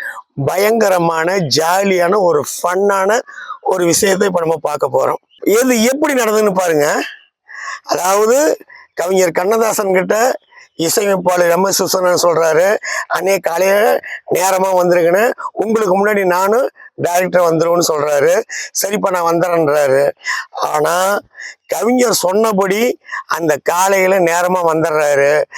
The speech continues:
ஆனா, இங்க வந்து பார்த்தா எம் எஸ் விஸ்வநாதனும் இல்ல, டைரக்டரும் இல்ல. அப்ப இவரு என்ன பண்றாரு, "சரி, ஒரு போன் அடிங்க" அப்படிங்கிறாரு. போன் அடிச்சா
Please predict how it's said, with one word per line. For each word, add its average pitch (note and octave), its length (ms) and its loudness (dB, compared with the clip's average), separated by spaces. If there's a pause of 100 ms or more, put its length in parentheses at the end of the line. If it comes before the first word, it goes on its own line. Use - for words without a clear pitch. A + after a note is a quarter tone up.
(220)
ஆனா, C#3 600 -2 (180)
இங்க A3+ 380 0
வந்து F#3+ 260 2 (100)
பார்த்தா D3+ 560 -2 (380)
எம் D3+ 240 -2
எஸ் D#3 180 0
விஸ்வநாதனும் E3+ 640 2
இல்ல, G#3 420 0 (520)
டைரக்டரும் E3 540 0
இல்ல. C#3+ 300 0 (600)
அப்ப G3+ 360 -4 (880)
இவரு A3+ 540 2 (340)
என்ன A#3+ 200 0
பண்றாரு, G3+ 420 0
"சரி, A3+ 240 2
ஒரு G3+ 240 2
போன் A#3+ 220 2
அடிங்க" F#3+ 340 2
அப்படிங்கிறாரு. D#3+ 640 2
போன் G3 240 2
அடிச்சா F#3 440 0